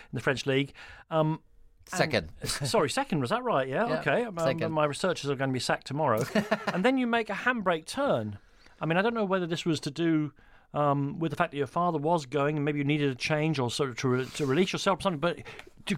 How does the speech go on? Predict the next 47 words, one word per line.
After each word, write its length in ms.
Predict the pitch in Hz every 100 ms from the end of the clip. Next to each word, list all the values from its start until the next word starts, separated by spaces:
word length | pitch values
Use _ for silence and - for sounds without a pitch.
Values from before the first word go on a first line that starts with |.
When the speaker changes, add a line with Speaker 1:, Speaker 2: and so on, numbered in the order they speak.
| - -
Speaker 1:
to 140 | 208
leave, 480 | 185 214 254 170 135
I 100 | 151
mean, 160 | 165
you, 140 | 160 139 - -
you've 160 | 143
won 100 | 233
the 60 | 175
World 240 | 147 151
Cup 200 | - 254 135
less 140 | 123
than 100 | 117
four 220 | - 160
years 200 | 139 123
earlier. 340 | 170 185 120 117 - -
Suddenly 280 | - 240 214
you 60 |
go 160 | 208 190
to 80 | -
Qatar. 480 | 175 - 196 160 117
What's 220 | 190 -
that 160 | 202 120
about? 260 | - 98
Speaker 2:
Yeah, 140 | 247 240
well, 160 | 214
I 60 | 190
was, 280 | 185 - 175
uh, 60 |
the 140 | 147 135
f-, 200 | - - - -
thirty-five. 760 | 160 147 - 131 127 147 139
I, 240 | 117 110 82 120 139
I 40 |
felt 480 | - - 175 123 -
my 220 | 123 117
body 380 | 113 135 139 131
was 200 | 123 120
a 60 |
bit 200 | 110 127 -
fed 300 | - 135 117
up. 340 | 110 127 -
I 80 | 117
was 160 | 120 -
f-, 260 | - - -
I 60 | 117
was 320 | 135 147 139
also, 560 | 143 - 151 139 131